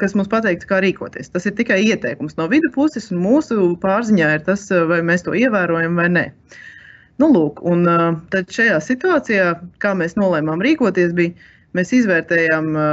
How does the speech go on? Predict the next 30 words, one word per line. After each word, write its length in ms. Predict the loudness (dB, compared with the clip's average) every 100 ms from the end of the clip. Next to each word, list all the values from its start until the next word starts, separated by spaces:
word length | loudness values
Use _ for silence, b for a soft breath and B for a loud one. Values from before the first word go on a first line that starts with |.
| 2 2 2 0 0
tos 160 | 0 2 2
pierādījumus, 500 | 2 2 0 -6 -8
kas 140 | -12
ir 80 | -4
mūsu 320 | -2 -2 -2
rīcībā. 460 | -2 0 0 2 2 0 B B B 0
Mums 220 | 2 2
bija 160 | 2 2
arī 140 | 0
Finanšu 400 | 0 0 0 0
ministrijas 540 | 2 2 -2 -2 -2 0
nesaistošs, 800 | -2 0 -4 -4 -4 -4 -4 -8
bet 80 | 0
tomēr 260 | 0 2 0
oficiāls 500 | 0 -4 -4 -4 0 0
viedoklis 400 | 2 -2 -4 -10
par 100 | -12 -6
to, 240 | -4 -4 -6 _ -20 -4
kā 140 | -2 -2
būtu 240 | -4 -6
pareizi 400 | -2 0 0 -2
rīkoties, 480 | -2 0 0 0 -2
un 80 | -2
mēs 160 | 0 2
nolēmām, 400 | 2 2 0 -2 B B B -2
ā, 140 | 0 0 -2
sekot 320 | -2 -2 -2
Finanšu 380 | -2 -2 -2 -4
ministrijas 400 | -4 -10 -12 -2
viedoklim, 460 | 0 2 0 -4